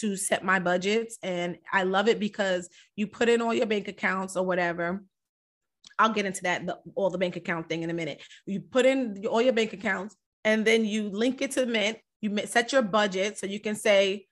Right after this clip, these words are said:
grocery budget, you can say, um, birthday budget,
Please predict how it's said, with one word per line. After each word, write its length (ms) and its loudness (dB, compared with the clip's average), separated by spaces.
grocery 460 0
budget, 680 -2
you 140 -4
can 220 -4
say, 320 -4
um, 500 0
birthday 380 4
budget, 680 0